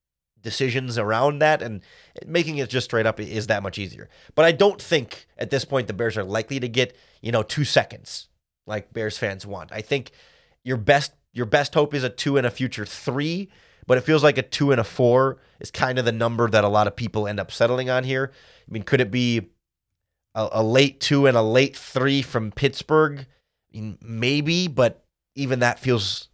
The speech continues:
a, maybe a little bit more than Pittsburgh want, 'cause all these teams that would be trading for Fields still want those draft picks to build around Fields and build around whatever their quarterback situation is gonna be. So they're not gonna give up a huge haul to go get Fields when, you know, they could give up a big haul and go get a rookie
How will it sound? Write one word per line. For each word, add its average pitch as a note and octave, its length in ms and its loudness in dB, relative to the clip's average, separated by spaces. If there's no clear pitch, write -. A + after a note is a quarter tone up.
a, G#2 60 -10
maybe G#2+ 280 -2
a - 20 0
little G#2 140 0
bit C3 100 -4
more B2+ 200 2
than B2 120 -4
Pittsburgh C3+ 400 -2
want, C#3 160 2
'cause C#3 120 0
all E3+ 120 6
these F3+ 140 -2
teams D#3 360 -6
that A#2+ 80 0
would B2 60 0
be B2 60 -2
trading F#3 260 0
for C#3+ 80 -4
Fields C#3 400 2
still D#3 300 0
want D3 180 2
those D3 160 4
draft C#3 240 4
picks C3+ 200 -2
to B2+ 100 -2
build C3+ 300 2
around A2+ 320 2
Fields A2 240 -2
and G2+ 120 -2
build A#2 160 0
around A#2 220 4
whatever A2 200 2
their G#2 120 -2
quarterback A2 420 0
situation G#2+ 400 -6
is G2 80 -12
gonna G#2+ 140 -6
be. D3+ 340 -6
So C#3+ 100 -6
they're C#3+ 80 2
not D3 140 -2
gonna B2 160 -4
give B2 180 2
up C3 200 0
a A2 80 -6
huge E3 440 -6
haul B2 260 6
to A#2 60 -2
go A2+ 120 0
get G2 160 -6
Fields D#3 320 0
when, A2 240 -6
you - 100 -8
know, A2 40 -4
they A#2+ 140 -2
could B2 180 -6
give C3 120 2
up B2 120 -2
a A#2+ 60 -4
big A2+ 200 0
haul A#2 200 2
and A2+ 80 -2
go A2+ 100 2
get A2 140 -2
a G#2+ 40 -4
rookie A2 380 -6